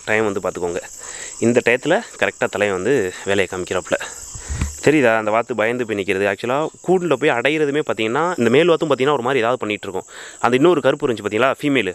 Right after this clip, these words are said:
அதுவும் ஏதாவது பண்ணிட்டு இருக்கும். இந்த வெள்ளை முட்டை போடுன்னு சொல்றேன்ல, முட்டை போடுன்னு சொல்லி உங்கள்கிட்ட சொல்லியிருந்தேன்ல,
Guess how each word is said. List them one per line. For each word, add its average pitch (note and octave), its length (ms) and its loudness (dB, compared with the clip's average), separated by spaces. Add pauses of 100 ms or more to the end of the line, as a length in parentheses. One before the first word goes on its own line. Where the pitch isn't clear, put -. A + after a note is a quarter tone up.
(120)
அதுவும் D#3+ 280 2
ஏதாவது A#2+ 160 0
பண்ணிட்டு G2 200 -8
இருக்கும். F#2 220 -8
இந்த A2 140 2
வெள்ளை D3 240 2
முட்டை D#3+ 180 0
போடுன்னு A#2+ 240 -4
சொல்றேன்ல, G#2+ 300 0 (280)
முட்டை B2 160 0
போடுன்னு A#2 240 -2
சொல்லி G#2+ 140 2
உங்கள்கிட்ட G2+ 240 -2
சொல்லியிருந்தேன்ல, G#2 320 0